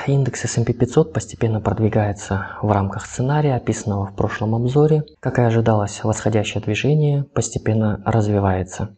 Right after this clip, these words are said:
Умеренный рост продолжается, и к сегодняшнему дню была достигнута первая целевая отметка на тридцать, три тысячи шестьдесят девять. Цена уже преодолела этот уровень и продолжила расти дальше.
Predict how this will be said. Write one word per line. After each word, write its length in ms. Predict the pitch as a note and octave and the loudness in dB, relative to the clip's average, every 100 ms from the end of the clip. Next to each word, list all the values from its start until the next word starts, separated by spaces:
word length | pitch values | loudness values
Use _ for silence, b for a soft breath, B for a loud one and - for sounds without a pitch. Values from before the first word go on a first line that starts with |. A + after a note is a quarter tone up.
| _ | _
Умеренный 460 | B2 B2+ A#2 A2 G#2+ | 4 4 4 4 2
рост 260 | G#2 - | 0 0
продолжается, 640 | A2 A#2+ C3+ E3 F3 F3 - | 2 4 4 4 2 2 -2
и 160 | - | 0
к 60 | - | -2
сегодняшнему 680 | - A#2 A2+ A2 - A#2+ B2+ | 0 0 2 0 0 0 2
дню 380 | C#3 D#3+ D#3+ - | 4 4 4 2
была 260 | A#2 A2+ A#2 | 2 4 2
достигнута 500 | - - C#3+ C3+ - | 0 0 0 0 0
первая 400 | - B2+ A#2 A2 | 2 2 2 0
целевая 420 | - G#2 G#2 G#2+ | 0 0 0 0
отметка 500 | A2+ D#3+ D#3+ - C#3 | 0 0 0 -2 -2
на 340 | A#2+ C3+ D3 - | 0 0 -2 -2
тридцать, 440 | C3 C3 - - - | -2 -2 -10 -18 0
три 160 | B2+ | 2
тысячи 560 | B2+ B2 B2 - - A#2 - | 2 0 -2 -6 -4 -4 -2
шестьдесят 640 | - A#2+ A#2 - G#2+ G2+ | 2 2 0 -2 -2 -2
девять. 460 | - G2 F#2 - - B B B B _ | 0 0 0 -6 -20 B B B B _
Цена 280 | - C3+ A#2 | 2 4 4
уже 200 | A2 G#2+ | 2 2
преодолела 540 | A2 A2 A2 A2 G#2 | 2 2 4 2 2
этот 360 | G2 A2 - - | 0 -2 -2 2
уровень 440 | E3 E3 D#3 D3 C3 | 4 4 4 2 4
и 160 | D#3+ | 4
продолжила 580 | D#3+ G#2+ G#2 A2 A2 G#2 | 4 2 2 2 2 0
расти 300 | G2 - G#2 | -2 -2 -2
дальше. 540 | G2 G2 G2 - G#2+ | 0 0 -2 -6 -10